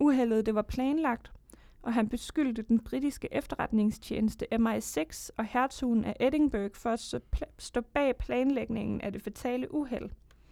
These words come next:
Mohammed Fayed fortalte desuden, at prinsesse Diana og Dodi Fayed var kærester, og at Dodi Fayed ville fri til hende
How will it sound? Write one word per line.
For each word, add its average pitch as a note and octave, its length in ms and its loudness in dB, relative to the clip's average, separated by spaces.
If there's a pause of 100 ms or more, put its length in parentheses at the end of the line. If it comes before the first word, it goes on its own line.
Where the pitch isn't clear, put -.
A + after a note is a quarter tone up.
(880)
Mohammed A3+ 460 6
Fayed A3 440 0
fortalte A3+ 560 0
desuden, C#4+ 760 0
at G#3 300 0
prinsesse G#3+ 540 -2
Diana G#3+ 640 2
og G#3+ 200 -4
Dodi C#4+ 280 6
Fayed A#3 440 0
var G3 100 -2
kærester, B3 680 0 (440)
og - 160 2
at G#3+ 160 -2
Dodi A3+ 260 4
Fayed A#3 380 2 (180)
ville G#3+ 220 -2
fri D#4 400 0
til B3+ 160 0
hende A3+ 280 6